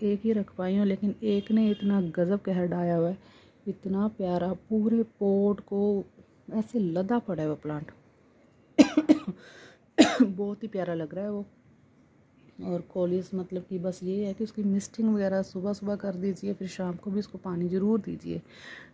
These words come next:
otherwise वो plant नहीं बचने वाला। तो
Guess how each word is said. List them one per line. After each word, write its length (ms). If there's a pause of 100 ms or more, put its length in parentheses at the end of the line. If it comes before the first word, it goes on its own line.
otherwise 440
वो 60
plant 300
नहीं 120
बचने 300
वाला। 320 (840)
तो 380